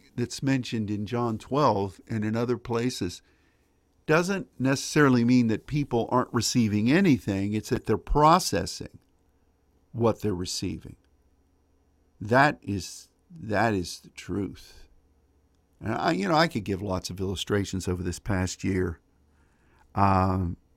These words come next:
but I'm not. I think anybody that has any sense at all can see it. Um, some of the greatest things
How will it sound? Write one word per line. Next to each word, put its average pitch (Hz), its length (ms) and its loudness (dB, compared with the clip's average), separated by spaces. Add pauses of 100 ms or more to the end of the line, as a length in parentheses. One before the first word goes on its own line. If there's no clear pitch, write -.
(760)
but 107 300 8 (1120)
I'm 117 260 6
not. 110 460 8
I 120 120 4
think 120 300 2
anybody 110 480 4
that 104 160 2
has 107 260 2
any 110 200 4
sense - 500 0
at 110 80 2
all 110 300 6
can 104 200 -2
see 120 380 2
it. 95 160 0 (1080)
Um, 95 500 -2 (720)
some 127 240 2
of 107 60 10
the 107 80 8
greatest 113 920 6
things 107 640 2